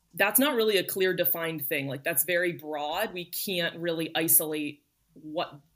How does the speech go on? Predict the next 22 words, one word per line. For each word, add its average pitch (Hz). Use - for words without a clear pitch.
what 165
that 175
comes 165
out 151
to 156
be. 135
Is 131
that 160
related 160
to 143
resilience, 185
grit? 180
Are 170
those 156
the 147
same? 185
Are 151
they 156
different?" 170
Like, 151
it 175
can, 170